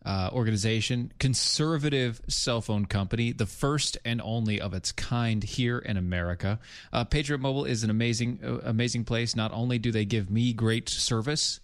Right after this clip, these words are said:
um, but they've been able to get me out of the thumb of Sprint. Even though they use the same towers as Sprint, they actually have better service than Sprint. And I mean actual cellular service and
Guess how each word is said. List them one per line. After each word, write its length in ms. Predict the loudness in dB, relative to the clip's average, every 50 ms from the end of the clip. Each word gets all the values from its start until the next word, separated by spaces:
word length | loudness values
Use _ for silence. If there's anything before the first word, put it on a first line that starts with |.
| -20 _ _ _ _ _ _
um, 480 | 0 0 2 2 2 0 0 -2 -2 -2
but 200 | -2 -2 -2 0
they've 280 | 0 0 0 0 0 0
been 140 | 0 0 2
able 220 | 0 0 0 0
to 180 | 0 0 -2 0
get 220 | 0 -2 -2 0
me 160 | -2 -2 -2
out 240 | -2 -4 -4 -6 -4 -4
of 140 | -4 -2 0
the 100 | 0 -2
thumb 460 | 0 -2 -2 0 0 0 0 0 -2 -4 -8 -20 _ _ _ _
of 200 | -2 -2 0 0
Sprint. 720 | 0 -2 -2 -4 -4 -2 0 0 2 0 0 -4 -6 -10 -6 -4
Even 320 | -4 -2 0 2 2 2
though 100 | 2 2
they 120 | 2 0
use 260 | 0 0 0 -2 -2 -2
the 80 | -2
same 260 | -2 0 0 2 2
towers 560 | 2 2 2 0 -2 0 0 0 0 0 -2 -2
as 220 | -4 -4 -2 -2
Sprint, 520 | -4 -4 -4 -6 -4 -4 -4 -4 -6 -4
they 140 | -2 -2 0
actually 320 | 0 -2 -4 -2 -2 -2 0
have 300 | 2 0 0 0 0 -2
better 260 | -2 0 2 2 0
service 800 | 2 0 0 0 0 0 0 0 0 0 -2 0 -2 -4 -4 -6 -14 -14 -2
than 260 | 0 0 0 0 -2
Sprint. 480 | -4 -4 -2 0 0 0 0 -2 -4 -4 -2
And 140 | 0 2 2
I 100 | 2 2
mean 400 | 2 2 2 2 2 0 0 -2
actual 440 | -2 -2 -2 -2 -2 -2 0 0 0
cellular 560 | 0 0 -2 -2 0 0 0 0 0 0 0
service 500 | 0 0 0 0 0 0 0 0 0 -2 -4 -8 -18 -20 _ _ _ _ _ -8 -8 -6 -2
and 880 | -2 0 0 0 0 0 0 2 2 2 2 2 2 0 0 0 -2 -2